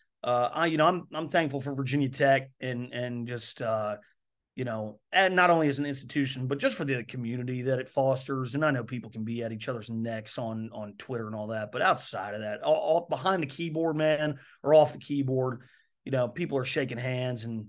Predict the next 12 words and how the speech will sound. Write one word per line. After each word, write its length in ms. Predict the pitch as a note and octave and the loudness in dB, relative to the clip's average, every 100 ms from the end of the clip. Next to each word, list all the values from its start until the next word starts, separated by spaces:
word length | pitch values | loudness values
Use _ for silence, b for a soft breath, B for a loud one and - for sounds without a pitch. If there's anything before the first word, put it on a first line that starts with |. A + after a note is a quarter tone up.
| - | -6
usually 280 | C3+ B2+ B2+ | -4 -2 -2
very, 300 | B2 B2 A#2+ | -2 -2 -2
very 180 | B2 | -4
friendly, 600 | A#2 - A2 A2 A2+ A2 | -4 -8 -6 -4 -4 -4
and 100 | A2 | -4
it's, 260 | A2 - - - | -6 -10 -12 -12
it's 200 | A#2+ - | -10 -4
an 80 | C3 | -2
awesome 320 | C3 B2+ G#2+ | -2 -2 -6
place. 400 | B2 A#2 G#2+ - | -4 -4 -6 -10
And, 200 | G2 F#2 b b b b _ | -12 -16 b b b b _
um, 460 | - G#2 G2+ G2 F#2 | -4 -2 -2 -4 -8